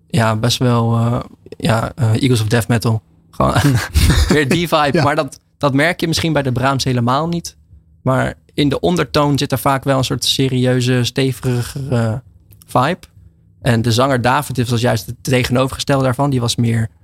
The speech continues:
Speaker 1: Vampire Weekend vrolijke dingen.
Speaker 2: Ja.
Speaker 1: En Thomas was meer me-, eh, het soort van, als je, ik denk als je naar een live show was ge-, eh, had ge-, ons live hebt gezien,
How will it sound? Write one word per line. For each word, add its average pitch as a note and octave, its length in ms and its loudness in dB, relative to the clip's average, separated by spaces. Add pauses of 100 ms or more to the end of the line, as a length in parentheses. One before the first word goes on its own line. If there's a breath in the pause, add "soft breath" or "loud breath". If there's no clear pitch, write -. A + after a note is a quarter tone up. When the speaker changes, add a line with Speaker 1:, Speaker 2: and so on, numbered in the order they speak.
(380)
Speaker 1:
Vampire A#2 420 0
Weekend G#2+ 300 0
vrolijke C#3+ 500 0
dingen. E3+ 340 -2
Speaker 2:
Ja. D#3+ 380 2
Speaker 1:
En A#2+ 160 -2
Thomas C#3+ 380 0
was B2 140 -2
meer B2+ 220 2
me-, B2 220 0
eh, B2+ 140 -2
het A#2+ 140 -2
soort A#2+ 200 -4
van, A2+ 380 0 (800)
als - 160 0
je, - 60 -6
ik E3 120 0
denk F#3+ 180 0
als E3+ 160 0
je E3+ 60 -2
naar E3 160 2
een C#3 100 0
live E3+ 260 -2
show F3 160 0
was E3 120 0
ge-, - 160 -10 (120)
eh, C#3+ 320 -2
had C#3 180 -2
ge-, - 80 -12
ons D#3 240 0
live D3 200 2
hebt - 180 -4
gezien, C3+ 420 0